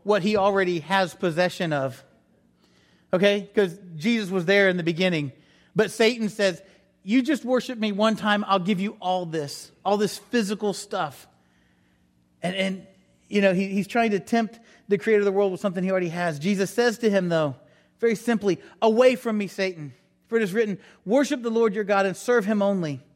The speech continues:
And the Bible tells us what happened next was the devil left him, and that angels came and attended to Jesus. Like I said, Satan knows Scripture. Satan knows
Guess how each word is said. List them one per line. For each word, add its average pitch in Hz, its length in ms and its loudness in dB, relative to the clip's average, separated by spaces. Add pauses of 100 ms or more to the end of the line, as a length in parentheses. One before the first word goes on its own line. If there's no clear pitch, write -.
(520)
And 190 60 -12
the 196 60 -8
Bible 214 200 -2
tells 220 240 0
us - 160 -8 (120)
what 214 180 -2
happened 214 260 0
next 220 200 0
was 190 100 -6
the 196 100 0
devil 202 460 0
left 196 300 -4
him, 160 280 -4 (560)
and 180 140 0
that 185 80 2
angels 214 280 2
came 202 240 -2
and 185 60 -4
attended 185 380 -2
to 170 80 -2
Jesus. 151 460 -2 (1080)
Like 202 120 -8
I 196 60 -2
said, 190 240 -2
Satan 233 400 0
knows 208 220 2
Scripture. 180 540 -6 (760)
Satan 233 440 0
knows 226 400 2